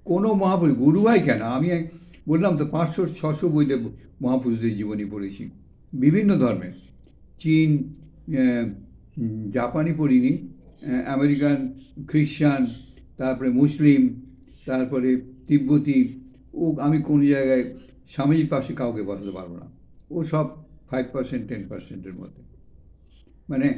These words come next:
আমার মত এটা। সেই জন্যই আমি ঋষি শ্রেষ্ঠের কথা বলে আমি প্রতিবেদন করছি। হুম, স্বামীজির প্রশ্নটা হচ্ছে, বেদান্ত সূত্রে যে মুক্তির কথা বলে,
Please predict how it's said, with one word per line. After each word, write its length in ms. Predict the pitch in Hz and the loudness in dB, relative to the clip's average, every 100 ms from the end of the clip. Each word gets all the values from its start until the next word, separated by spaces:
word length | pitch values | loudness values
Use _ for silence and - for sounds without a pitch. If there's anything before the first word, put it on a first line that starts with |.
| - - | -6 -16
আমার 360 | 135 151 175 147 | -4 0 2 2
মত 260 | 135 131 | 0 -2
এটা। 280 | 110 101 98 - - - - - - | -4 -6 -10 -16 -20 -20 -20 -20 -6
সেই 180 | 143 | -2
জন্যই 260 | 139 180 214 | 0 2 2
আমি 280 | 196 165 160 151 - - - - | 2 2 0 -2 -12 -20 -20 -10
ঋষি 400 | 151 135 - 175 | -4 -4 -2 -4
শ্রেষ্ঠের 460 | 151 160 147 156 131 | -2 -2 -2 -2 -4
কথা 280 | 123 110 110 | -4 -6 -6
বলে 300 | 107 104 104 - - - | -6 -8 -12 -20 -20 -10
আমি 140 | 117 110 | -6 -6
প্রতিবেদন 440 | 131 110 107 98 98 | -6 -6 -6 -6 -8
করছি। 360 | 101 92 - - - _ - - - - - - - - - - - - _ _ - - - | -8 -14 -18 -20 -20 _ -20 -20 -20 -20 -20 -20 -20 -20 -20 -20 -20 -20 _ _ -20 -16 -12
হুম, 180 | 104 | -12
স্বামীজির 420 | - 127 131 160 160 | -10 -2 0 0 0
প্রশ্নটা 400 | 151 160 165 170 | -4 -2 -2 -2
হচ্ছে, 240 | 165 165 | 0 -2
বেদান্ত 440 | 131 127 139 151 | 0 0 0 0
সূত্রে 400 | 170 180 175 175 | -2 -4 -4 -2
যে 120 | 165 160 | 0 2
মুক্তির 440 | 139 139 - 160 | 0 -2 -4 -6
কথা 280 | 160 143 156 | -4 -4 -4
বলে, 500 | 139 127 160 196 - | -2 0 2 2 0